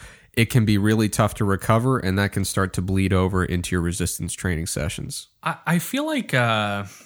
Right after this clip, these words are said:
Speaker 2: so I feel like focusing too much on the A M P K mechanism itself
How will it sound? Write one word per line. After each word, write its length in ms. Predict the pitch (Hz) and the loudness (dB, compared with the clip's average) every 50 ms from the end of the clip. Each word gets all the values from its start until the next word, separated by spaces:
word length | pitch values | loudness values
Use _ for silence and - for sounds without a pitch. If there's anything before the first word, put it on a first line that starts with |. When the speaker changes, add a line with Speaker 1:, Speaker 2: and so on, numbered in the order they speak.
| - - _ 147 147 - _ _ _ _ _ _ _ _ _ _ _ _ _ | -20 -10 _ -6 -6 -6 _ _ _ _ _ _ _ _ _ _ _ _ _
Speaker 2:
so 180 | - - - 180 | -6 -4 -2 0
I 160 | 160 170 165 | 2 2 2
feel 180 | 165 - 247 269 | 2 2 0 0
like 160 | 285 240 - | 0 0 -2
focusing 560 | - - 170 160 147 - 160 - - 139 123 | -4 -2 0 0 0 0 -2 0 0 0 0
too 260 | 120 - - - 127 | -2 -2 -2 0 0
much 300 | 123 120 113 113 - - - | 2 2 0 0 -2 -6 -6
on 240 | - 123 113 110 107 | -4 -2 0 0 0
the 280 | 104 104 104 104 104 - | 0 -2 -2 -4 -6 -6
A 200 | - 110 107 113 | -4 -2 -2 0
M 160 | 110 110 110 110 | 0 0 -2 -4
P 200 | - 113 110 107 | -4 -6 -6 -6
K 380 | - - 98 101 101 107 107 | -6 -4 -4 -2 -2 -2 -4
mechanism 600 | 107 107 107 107 - - 110 110 110 113 110 104 | -4 -4 -4 -4 -4 -4 -4 -4 -4 -4 -6 -6
itself 580 | 101 - - - - 101 101 107 110 - - | -6 -4 -4 -4 -4 -4 -4 -6 -8 -10 -14